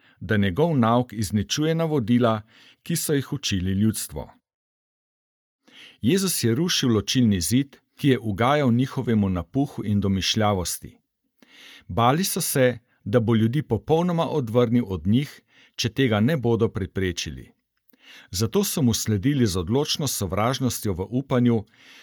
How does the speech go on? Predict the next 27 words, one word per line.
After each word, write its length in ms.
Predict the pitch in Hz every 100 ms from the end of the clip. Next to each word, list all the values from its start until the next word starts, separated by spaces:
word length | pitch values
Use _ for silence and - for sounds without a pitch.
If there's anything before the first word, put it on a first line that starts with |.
| -
da 160 | 113 165
bodo 260 | 180 147
dobili 420 | 117 117 135 131 120
priložnost, 800 | 98 87 120 143 135 131 - - _ -
da 180 | 117
se 160 | 113 127
zaradi 400 | 104 110 92 85
njihovih 500 | 123 175 165 165 -
ukrepov 540 | 151 123 117 110 113 104
zameri 480 | 104 110 95 90 90
množicam. 600 | 95 104 85 85 - - - _ _ _ _ _ - - - -
Veliki 460 | 92 156 202 208
zbor 420 | 143 104 135 135 -
bi 220 | 98 104
ga 120 | 101 98
tako 340 | 87 - 151
lahko 360 | 160 123 - 120
obsodil 600 | 120 - 107 101 95 92 -
in 160 | 104
umoril. 480 | 104 98 85 78 69 - _ _ _ _ _ _ _ _ _ _ _ _ - - _
Na 140 | 107 101
gori 300 | 143 208 208
so 200 | - 113
Jezusa 440 | 131 160 131 131
pozorno 500 | - 101 90 131 160
opazovali 760 | 110 - 101 90 92 104 113 127
ovaduhi. 580 | 101 95 87 117 -